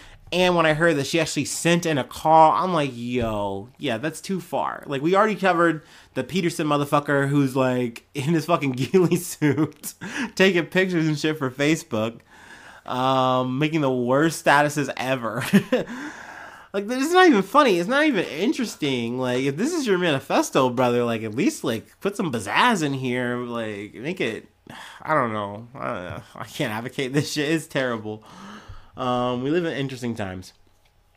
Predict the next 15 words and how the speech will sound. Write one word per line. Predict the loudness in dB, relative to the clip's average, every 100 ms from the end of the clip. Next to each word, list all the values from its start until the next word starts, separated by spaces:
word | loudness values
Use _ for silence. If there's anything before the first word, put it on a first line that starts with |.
| _ -20 -8
But | -2
yeah, | 2 2 0
just | -4 -2
wanted | 0
to |
talk | 2 2
about | 2 2
that. | 2 2
I'm | -2
gonna | -6
throw | -4 -4
in | -2
that | -4
correction | -2 -4 -4 -10
here. | -8 -6 -2 -2 -4